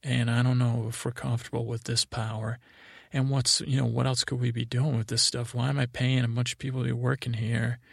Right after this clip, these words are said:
making crap? And why is this guy giving away free crap?" So it's like, um, competing interest in more than one way, the Santa Claus. And the Christmas joy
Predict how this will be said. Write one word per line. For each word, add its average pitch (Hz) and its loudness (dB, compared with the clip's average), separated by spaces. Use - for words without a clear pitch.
making 135 2
crap? 117 0
And 120 2
why 135 2
is 135 2
this 135 0
guy 123 2
giving 123 2
away 123 2
free 120 -4
crap?" 117 -4
So - -2
it's 123 2
like, 67 -2
um, 120 0
competing 127 0
interest 120 0
in 117 0
more 127 2
than 120 2
one 117 0
way, 117 -2
the 113 -4
Santa 120 0
Claus. 123 -2
And 127 4
the 123 2
Christmas 135 2
joy 120 0